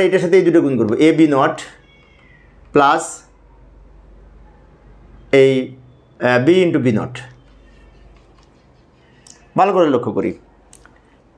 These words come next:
এইটার সাথে এই দুটো গুণ করে এটা পেলাম, এবার এইটার সাথে এই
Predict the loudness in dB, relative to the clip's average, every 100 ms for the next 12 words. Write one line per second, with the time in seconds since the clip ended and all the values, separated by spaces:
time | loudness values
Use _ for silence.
0 | _ -2 0 2 0 2 2 0 -10 _
1 | _ _ _ _ _ _ _ _ _ _
2 | -2 2 2 2 2 2 2 0 -2 -6
3 | -10 -18 _ _ _ _ _ _ _ _
4 | _ _ _ _ -20 -20 _ -6 -2 0
5 | 0 0 2 2 2 -6 -18 _ _ _
6 | _ 0